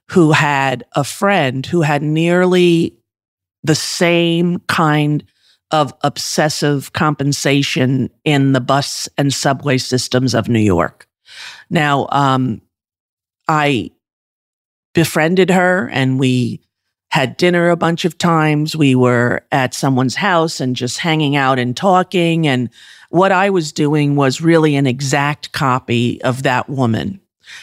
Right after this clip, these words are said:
And, um, I'm so grateful to her for allowing me to be so close, to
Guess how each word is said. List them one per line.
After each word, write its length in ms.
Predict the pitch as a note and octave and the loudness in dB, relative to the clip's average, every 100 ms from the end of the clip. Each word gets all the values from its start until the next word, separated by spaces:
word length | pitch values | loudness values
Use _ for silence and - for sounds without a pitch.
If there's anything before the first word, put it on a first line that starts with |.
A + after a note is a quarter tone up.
| - - | -14 -4
And, 540 | D#3 C#3+ C#3 C3+ - | 0 2 0 -2 -2
um, 680 | D3 C#3+ C3 A#2+ B2 A2 - - | 0 2 2 2 -2 -6 -12 -4
I'm 180 | D#3 D#3 | -2 0
so 240 | - F3 | 0 0
grateful 540 | E3+ D#3 D3+ - C3 A#2+ | 2 0 0 -2 -2 0
to 140 | C3+ | 0
her 400 | B2 A2+ G2+ - | 2 0 -4 -8
for 440 | - D#3+ C3+ C3 - | -4 0 2 2 0
allowing 640 | C#3+ C#3 C3+ C#3 C3 C3 | -2 0 0 -2 -2 -2
me 420 | B2 A#2+ A2+ - _ _ _ _ _ _ _ _ | 0 0 -2 -6 _ _ _ _ _ _ _ _
to 100 | F3+ | 0
be 180 | D3 D3+ | 2 0
so 260 | - D#3 D3+ | 2 0 0
close, 840 | - D#3 B2+ A#2 - - - - | 0 2 2 -2 -6 -8 -10 -6
to 300 | - D3 | 0 2